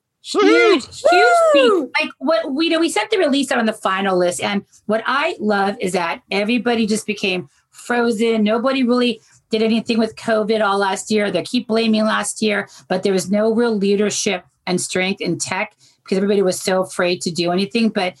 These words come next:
Speaker 1: seeing the finalists come out who trudged through and survived and thrived through covid to this point in itself is a testament to leadership. So I'm super proud of some of these companies that I've actually looked at. You know, I mean,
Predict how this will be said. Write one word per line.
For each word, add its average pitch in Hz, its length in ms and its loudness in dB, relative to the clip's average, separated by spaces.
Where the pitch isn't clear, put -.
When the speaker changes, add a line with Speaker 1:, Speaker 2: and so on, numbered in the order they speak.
Speaker 1:
seeing 240 540 -2
the 208 80 -2
finalists 202 760 -2
come 214 220 -4
out 175 340 -2
who 196 180 -2
trudged - 500 -4
through 196 260 0
and 208 140 -2
survived 180 720 -4
and 160 240 -4
thrived 196 380 -4
through 196 160 0
covid 185 640 -2
to - 100 -16
this 160 180 -6
point 180 460 -4
in 190 100 -2
itself 190 460 -4
is 175 120 -4
a 156 80 -4
testament 175 640 -8
to 160 140 -6
leadership. 180 720 -2
So 202 120 -6
I'm 262 180 -2
super 220 420 -4
proud 175 380 -4
of 151 180 -6
some 190 160 -4
of 175 100 -2
these 165 180 -4
companies 170 520 -4
that 160 140 -2
I've 180 320 -4
actually 185 340 -4
looked 160 340 -4
at. 190 120 -4
You 196 80 -2
know, 185 120 0
I 214 60 -2
mean, 202 160 0